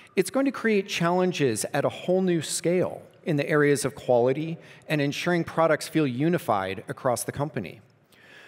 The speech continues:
These aren't necessarily new challenges, but to tho-, to those of us working in design systems, but the scale is, and we're gonna need to address them in new ways.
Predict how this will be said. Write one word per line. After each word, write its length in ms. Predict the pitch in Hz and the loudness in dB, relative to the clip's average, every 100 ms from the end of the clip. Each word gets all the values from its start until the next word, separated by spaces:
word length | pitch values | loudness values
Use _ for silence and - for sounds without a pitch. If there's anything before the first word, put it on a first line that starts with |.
| - - | -14 -2
These 160 | 190 | 2
aren't 160 | 240 254 | 4 4
necessarily 520 | 220 202 196 185 156 | 2 2 2 4 2
new 200 | 139 151 | 2 0
challenges, 760 | - 156 170 190 160 123 107 - | 0 0 2 2 2 0 -2 0
but 380 | 160 147 - | 2 2 0
to 120 | - 156 | -4 2
tho-, 220 | 175 175 - - | 2 2 -6 -2
to 100 | 156 | 2
those 180 | 165 | 4
of 80 | 135 | 4
us 160 | 135 - | 0 0
working 240 | 156 151 | 0 0
in 80 | 131 | -2
design 300 | 117 123 117 | 0 -2 0
systems, 520 | - 185 151 110 - - - - | -2 0 0 -2 -6 -12 -20 -4
but 180 | 175 175 | -4 -2
the 60 | 165 | -2
scale 640 | - - 165 175 196 196 | -4 -4 -2 2 2 0
is, 540 | 98 - 151 - - - _ _ | -4 -10 -10 -10 -10 -10 _ _
and 300 | 156 143 135 - | -2 0 -2 -4
we're 100 | 156 | 0
gonna 220 | 190 202 | 2 4
need 180 | 202 190 | 2 2
to 140 | 160 | 2
address 460 | 135 110 131 143 - | 0 0 -2 0 0
them 200 | 139 110 | 0 0
in 180 | 101 101 | -6 -6
new 200 | 107 101 | -6 -4
ways. 640 | 101 101 - - - - | -4 -4 -8 -16 -20 -20